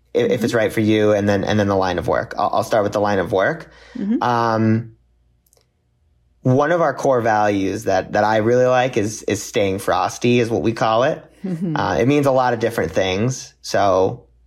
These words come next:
Speaker 1: the, the piece that sticks out most to me is kinda rolling with the punches.
Speaker 2: Mm.
Speaker 1: Um, you can get a call on a Sunday afternoon where the C F O says, "Hey, I want you on site this week."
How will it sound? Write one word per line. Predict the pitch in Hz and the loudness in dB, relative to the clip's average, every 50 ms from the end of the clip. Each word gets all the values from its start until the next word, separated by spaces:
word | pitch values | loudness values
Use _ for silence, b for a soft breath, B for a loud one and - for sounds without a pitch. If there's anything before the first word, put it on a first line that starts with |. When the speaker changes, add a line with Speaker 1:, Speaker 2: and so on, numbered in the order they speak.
| _ _ _ | _ _ _
Speaker 1:
the, | - 101 | -2 -2
the | - 104 - | 0 -2 -4
piece | - - 143 131 120 117 | -2 0 0 2 0 2
that | - 117 101 - | 0 -2 -2 0
sticks | - 120 113 - | -2 -6 -4 0
out | 120 107 92 87 | 0 0 0 0
most | 110 110 107 - - | 0 -2 -2 -4 -4
to | - | -2
me | 110 107 113 117 | 0 2 2 2
is | 117 107 101 - | 2 0 -2 -4
kinda | - - 107 98 95 | -4 -4 -2 -2 0
rolling | 98 110 107 107 104 104 | 0 2 2 2 2 0
with | 104 98 | 0 -2
the | - | -4
punches. | 107 - 110 107 107 - 147 165 160 - - - - b b b b b b b | -4 -2 -2 -2 0 0 -2 -2 -2 -4 -12 -18 -20 b b b b b b b
Speaker 2:
Mm. | 214 175 170 165 160 151 151 131 | -10 -8 -8 -6 -8 -6 -4 -2
Speaker 1:
Um, | 110 98 98 98 98 98 98 101 98 - - | -2 0 0 0 0 0 0 -2 -2 -2 0
you | 104 104 98 | 0 0 2
can | - 107 | 2 2
get | 101 107 104 | 2 2 0
a | 98 | 0
call | 92 - 110 104 104 104 | -2 0 0 2 2 2
on | 107 107 | 2 0
a | 101 95 | 0 -2
Sunday | - 104 104 107 107 107 | -2 -2 0 2 2 2
afternoon | 107 107 107 104 - 107 104 104 98 92 85 | 2 2 0 -2 0 0 2 2 2 2 0
where | 87 95 | 0 -2
the | 92 98 | -2 -2
C | - - 98 | 0 2 0
F | 95 95 - | 2 2 2
O | 98 95 | 0 0
says, | 92 - 101 92 - | 2 0 -2 0 0
"Hey, | 139 131 | 0 2
I | 117 113 | 2 2
want | 113 120 117 107 | 2 2 2 0
you | 113 | 0
on | 107 101 98 | 0 0 0
site | - 101 87 82 | 0 -2 -2 -2
this | 76 69 - | -2 -4 -4
week." | - 58 53 - - | -4 -4 -6 -6 -10